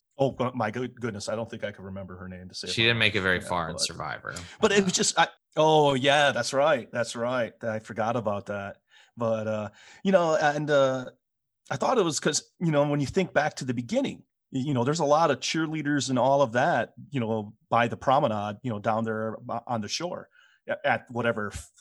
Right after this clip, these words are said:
Speaker 1: like, little fair they'd set up. So, and I thought I saw something about homecoming. So I think it was Haven High's homecoming, and I think the Rifleman would be considered the visitor in it. So that's
Speaker 2: Hmm.
Speaker 1: just my theory. And that's one of the neatest things, though, I think about the episode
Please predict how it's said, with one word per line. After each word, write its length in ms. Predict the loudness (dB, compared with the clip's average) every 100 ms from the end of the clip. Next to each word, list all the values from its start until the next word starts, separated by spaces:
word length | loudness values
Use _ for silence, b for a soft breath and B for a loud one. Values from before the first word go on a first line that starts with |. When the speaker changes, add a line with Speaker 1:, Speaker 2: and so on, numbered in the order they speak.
| -12
Speaker 1:
like, 160 | -10
little 200 | -8 -10
fair 380 | -10 -2 0 0
they'd 240 | -4 -8 -6
set 200 | -4 -4
up. 220 | -8 -8
So, 420 | -6 -4 -6 -10 _ _ _ _ _ B B B B
and 100 | 0
I 40 |
thought 200 | 2 4
I 40 | 4
saw 160 | 6
something 220 | 4 4 2
about 200 | 0 2
homecoming. 580 | 2 2 2 2 0 -2
So 140 | -2
I 60 | -2
think 180 | -2
it 80 | -2
was 120 | -2
Haven 300 | -2 -2 -2 -4 -2
High's 260 | -2 0
homecoming, 680 | -2 -2 0 0 0 -2 -4
and 280 | -4 -4 -4
I 60 | -8
think 360 | -8 -8 -6
the 300 | -4 -4 -4 0
Rifleman 580 | 2 2 0 -2 -4 -8 _ -12
would 180 | -10 -8
be 160 | -10
considered 480 | -10 -12 -8 -8 -8
the 60 | -6
visitor 520 | -2 -2 -4 -14 _ _
in 160 | -12 -10
it. 140 | -12 -14
So 360 | -14 -12 -12 -16 B B _ _ -2
that's 120 | 0
Speaker 2:
Hmm. 20 |
Speaker 1:
just 260 | 0 -2 -8 _
my 120 | -4
theory. 480 | -4 -4 -4 -4 -8 -12 -8
And 280 | -6 -6 B B
that's 120 | -2
one 140 | 2 4
of 60 |
the 100 | 4
neatest 480 | 0 0 0 2 -2
things, 220 | -4 -4
though, 140 | -2 0
I 100 | 0
think 180 | 0 -2
about 220 | -4 -4
the 100 | -6
episode 500 | -4 -4 -4 -6